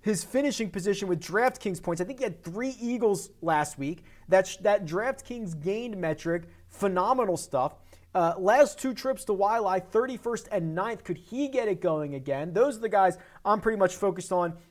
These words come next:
in the eight thousand dollar range. If you wanna talk about fades or guys that you might wanna stay away from, Matt Jones is probably the first name that pops up. Last week,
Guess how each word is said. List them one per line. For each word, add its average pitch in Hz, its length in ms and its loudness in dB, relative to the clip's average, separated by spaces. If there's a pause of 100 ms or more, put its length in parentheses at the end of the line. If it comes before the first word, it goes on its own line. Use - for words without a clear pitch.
(140)
in 180 200 0
the 170 380 0
eight 202 220 -2
thousand 185 340 2
dollar 175 240 4
range. 175 300 -4
If 147 100 -12
you 156 60 -6
wanna 196 180 -4
talk 170 200 -2
about 143 260 -4
fades 196 420 0
or 151 60 -4
guys 165 380 0
that 147 280 0 (160)
you 165 100 -6
might 190 160 6
wanna 175 140 -2
stay 143 240 -2
away 156 260 2
from, 180 360 -2 (220)
Matt 190 220 2
Jones 180 400 2
is 170 80 -8
probably 180 320 4
the 175 60 -2
first 175 300 -2
name 180 180 -2
that 180 140 -2
pops 170 280 0
up. 175 360 0 (440)
Last 175 400 2
week, 202 280 -6